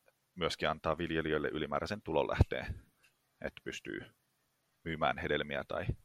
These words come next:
saa niitä vähintään omaan käyttöön. Eli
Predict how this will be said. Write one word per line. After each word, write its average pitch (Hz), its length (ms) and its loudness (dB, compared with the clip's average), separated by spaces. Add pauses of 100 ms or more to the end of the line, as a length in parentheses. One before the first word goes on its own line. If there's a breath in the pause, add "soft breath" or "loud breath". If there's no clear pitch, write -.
(320)
saa - 220 2
niitä 69 180 -4
vähintään 76 300 -2
omaan - 240 -8
käyttöön. - 420 -8 (1400)
Eli 85 340 4